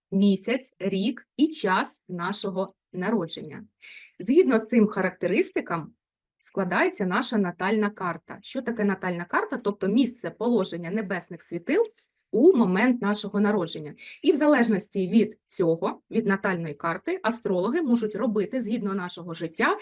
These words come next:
ті чи інші прогнози. І в натальній карті астрологи можуть бачити, яка планета в нашій натальній карті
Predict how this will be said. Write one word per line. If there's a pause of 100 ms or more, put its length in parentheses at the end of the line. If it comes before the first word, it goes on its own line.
(360)
ті
чи
інші
прогнози. (480)
І
в
натальній
карті
астрологи
можуть
бачити,
яка
планета (440)
в
нашій
натальній
карті